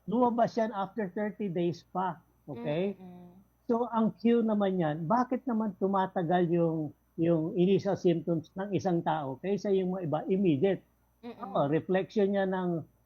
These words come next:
Speaker 1: immune system ng tao. Kasi
Speaker 2: Ah.
Speaker 1: kung immune system ng tao, very healthy naman siya, kaya niyang labanan ganito mga infection.
Speaker 2: Mm-hmm.
Speaker 1: Pero kung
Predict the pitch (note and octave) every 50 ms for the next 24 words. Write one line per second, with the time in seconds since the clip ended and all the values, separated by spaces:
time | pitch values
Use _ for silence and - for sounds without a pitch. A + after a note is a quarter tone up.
0 | _ - F3+ F#3 G#3+ G3+ G3 F3+ F3+ - G3 - - - G3+ F#3+ F#3 F#3+ F#3+ F#3+
1 | F#3 F#3 F#3 G3 G#3+ A#3 A#3 F3+ C#3+ C3+ - _ _ _ - G3+ F#3+ F#3 E3+ -
2 | C4+ A#3 - - G3 G3+ G#3 - F3+ F#3+ F#3 F#3+ G#3 A#3+ A#3+ A3+ - B3 A3+ F3+
3 | - - G#3+ G3+ G#3 G3 F#3+ F3+ - - E3 E3 E3 D3+ C#3 C3+ C3+ C3 F3+ G#3
4 | A3 A#3+ A#3 F3+ F#3+ G3+ F#3+ F#3 - G3 F#3 F3+ F#3 F3 F3 E3+ D3 - D3+ C3
5 | B2+ C3 - _ _ _ _ _ _ - F#3 F#3+ G3+ G#3 G3+ G#3 G3+ F#3+ F#3+ F#3+
6 | F#3 F#3 F3+ F3+ F3+ F#3 F3+ D#3+ E3+ E3 E3+ E3+ F3 F3 F3 F3 E3 C#3+ D#3+ D#3+
7 | E3 D#3+ - - D#3+ D3 D3+ D3 D3+ D#3 C#3+ A#2 - C#3 A#2+ G#2+ - G3 F#3+ F#3
8 | D#3+ C3+ B2+ - G#3+ G3+ - - - - - - F3 F#3 G3 G3 G3+ G3+ G3 -
9 | F#3 F#3 F#3+ F3+ F3+ F3+ F3+ F3 F3 F3 F3+